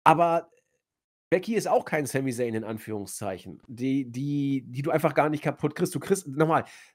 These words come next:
war falsch gesagt, Becky kriegst du nicht kaputt. Du wirst sie nie kaputt kriegen. Aber du kannst sie kalt kriegen.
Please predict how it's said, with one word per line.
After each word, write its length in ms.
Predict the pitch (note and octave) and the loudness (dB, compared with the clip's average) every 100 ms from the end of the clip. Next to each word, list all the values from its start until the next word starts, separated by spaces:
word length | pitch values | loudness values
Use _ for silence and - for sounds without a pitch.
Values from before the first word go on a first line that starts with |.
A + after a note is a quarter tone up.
| _ - | _ -4
war 100 | C3+ | -2
falsch 220 | C#3 D3+ | 2 2
gesagt, 260 | D3+ C#3 - | 2 -4 0
Becky 260 | F3+ F#3 F3 | 0 0 -2
kriegst 300 | - F#3 F3+ | 0 0 0
du 140 | E3 D3+ | 0 2
nicht 340 | E3+ F3 _ _ _ _ | 0 0 _ _ _ _
kaputt. 420 | D3 - G#2+ - | -6 -2 -4 0
Du 40 | C#3+ | -2
wirst 180 | D3+ | 0
sie 80 | D3 | 0
nie 160 | D#3 F#3 | 0 0
kaputt 400 | - - B2 - | -2 -6 -8 -10
kriegen. 260 | - - - - - _ | -16 -18 -18 -20 -20 _
Aber 220 | C#3+ D#3+ | 4 4
du 80 | D#3+ | 2
kannst 340 | D#3+ D#3+ - | -2 -4 -4
sie 120 | C#3+ | -6
kalt 380 | - C3+ C3+ - | -2 0 0 -2
kriegen. 340 | - G2+ F#2 | -12 -14 -14